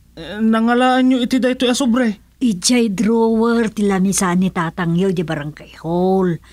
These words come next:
Speaker 2: Napanak ngamin idi kalman san aya. Kampay ide, ada alaek ijay drawer ti lamisan ni Tatang Yaw. Nambarak amang kita ijay imbagam alangan ni Kagawad Busubaos.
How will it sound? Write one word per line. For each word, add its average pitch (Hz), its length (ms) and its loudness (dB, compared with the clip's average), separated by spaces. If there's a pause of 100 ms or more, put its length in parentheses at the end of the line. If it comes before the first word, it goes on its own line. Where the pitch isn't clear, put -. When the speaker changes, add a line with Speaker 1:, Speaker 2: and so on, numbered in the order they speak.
(480)
Speaker 2:
Napanak 269 400 -4
ngamin 277 320 0
idi 254 160 0
kalman 269 400 0
san 240 240 -2
aya. 226 480 -2 (600)
Kampay 185 520 -2
ide, 175 560 0
ada 165 320 -2
alaek 160 560 0
ijay 170 200 -2
drawer 175 480 0
ti 185 80 -2
lamisan 160 520 -4
ni 175 80 -6
Tatang 156 400 -6
Yaw. 214 480 -2 (600)
Nambarak 226 560 0
amang 233 320 0
kita 226 320 0
ijay 214 240 0
imbagam 202 560 0
alangan 190 400 -2
ni 196 80 -2
Kagawad 180 480 -4
Busubaos. 202 800 -2